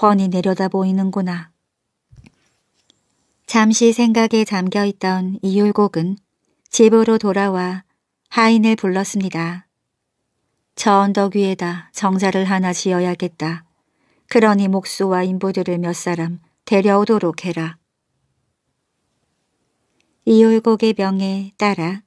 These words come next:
다음 날부터 정자를 짓는 공사가 시작되었습니다. 목수들과 인부들이 정자를 지을 나무를 옮겨놓고 땅을 다지기 시작했어요.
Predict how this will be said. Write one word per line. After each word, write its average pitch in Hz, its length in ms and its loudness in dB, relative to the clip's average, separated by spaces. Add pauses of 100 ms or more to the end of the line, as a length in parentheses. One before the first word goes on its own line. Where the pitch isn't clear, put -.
(480)
다음 214 280 4
날부터 196 800 -2 (140)
정자를 214 560 2
짓는 196 380 -2
공사가 180 720 -4 (300)
시작되었습니다. 202 1200 0 (1080)
목수들과 208 1080 0
인부들이 190 840 -2 (500)
정자를 214 580 2
지을 196 420 -2
나무를 190 440 0
옮겨놓고 185 880 -4 (640)
땅을 226 440 4
다지기 180 520 -4
시작했어요. 190 920 -6